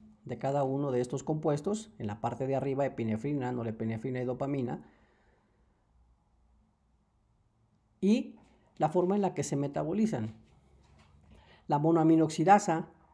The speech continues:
tiene mucho que ver en el metabolismo, como la catecol o metiltransferasa.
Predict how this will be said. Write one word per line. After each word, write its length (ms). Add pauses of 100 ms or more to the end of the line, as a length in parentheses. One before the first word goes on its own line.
(1300)
tiene 220
mucho 240
que 100
ver 100
en 80
el 40
metabolismo, 560
como 220
la 160
catecol 540
o 260
metiltransferasa. 960